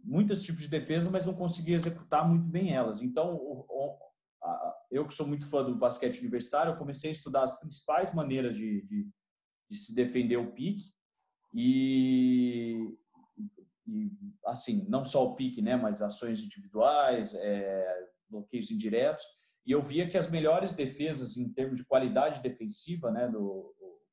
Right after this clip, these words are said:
pontos por posse, eram as defesas, eram as equipes que tinham um padrão defensivo durante o jogo.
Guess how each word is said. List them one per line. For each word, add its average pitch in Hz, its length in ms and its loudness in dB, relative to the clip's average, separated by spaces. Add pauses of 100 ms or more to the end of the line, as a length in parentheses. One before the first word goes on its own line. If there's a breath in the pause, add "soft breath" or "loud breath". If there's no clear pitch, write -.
pontos 123 260 -2
por - 260 -8
posse, 160 480 0 (340)
eram 127 200 6
as 143 160 2
defesas, 156 440 0
eram 147 180 6
as 143 120 -2
equipes - 480 -4
que 165 100 -8
tinham 165 220 0
um 170 100 2
padrão 165 400 4
defensivo 160 600 -2
durante 160 340 -4
o 175 60 -2
jogo. 127 340 -2